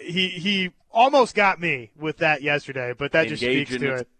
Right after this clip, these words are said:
Speaker 2: farming. Engagement farming.
Speaker 1: He's good at it. A bunch of people have, uh, been quick to point out right off the top, "Hey, he's on the roster. Hey, he's still rostered. <laughs> Hey, he's still rostered."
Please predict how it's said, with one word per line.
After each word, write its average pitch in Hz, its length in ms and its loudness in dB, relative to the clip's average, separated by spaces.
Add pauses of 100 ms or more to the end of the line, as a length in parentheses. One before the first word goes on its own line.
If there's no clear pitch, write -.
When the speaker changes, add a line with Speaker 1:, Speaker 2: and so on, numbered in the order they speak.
Speaker 2:
farming. 110 600 -4
Engagement 120 800 -4
farming. 107 600 -6 (880)
Speaker 1:
He's 196 200 -6
good 302 200 6
at 220 180 6
it. 214 120 -4
A 190 60 -4
bunch 240 180 2
of 196 80 -12
people 180 240 -2
have, 156 240 2
uh, 143 220 0 (260)
been 170 160 0
quick 165 220 0
to 147 80 -4
point 143 260 -2
out 139 240 0
right 151 180 4
off 143 140 0
the - 60 -18
top, 143 200 0
"Hey, 180 200 4
he's 160 120 0
on 180 120 2
the 175 60 0
roster. 160 280 2
Hey, 165 160 2
he's 151 100 -6
still 196 180 -2
rostered. 156 360 2
<laughs> - 20 -10
Hey, 196 140 0
he's 175 140 -8
still 185 160 -4
rostered." 165 380 -2